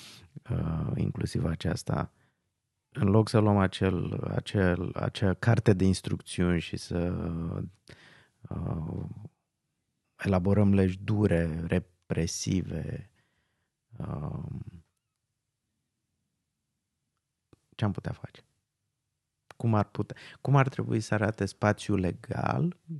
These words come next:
în opinia dumneavoastră, în opinia ta, și cum ar, ar, ar, ar trebui să arate, să spunem, spațiul educațional?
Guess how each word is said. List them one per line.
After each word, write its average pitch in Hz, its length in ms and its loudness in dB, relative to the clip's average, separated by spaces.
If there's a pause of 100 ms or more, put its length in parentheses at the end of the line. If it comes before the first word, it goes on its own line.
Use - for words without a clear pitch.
(120)
în 98 80 -6
opinia 87 360 -4
dumneavoastră, 80 680 -6
în - 800 -16
opinia 101 320 -8
ta, 117 180 -4 (500)
și - 160 -16
cum 123 120 2
ar, 123 100 6 (100)
ar, 98 380 2 (160)
ar, 87 160 -4 (160)
ar 92 220 -6
trebui 107 260 -4
să - 120 -8
arate, 98 400 -2
să 107 140 -8
spunem, 107 340 -4
spațiul 98 460 -4
educațional? - 840 -8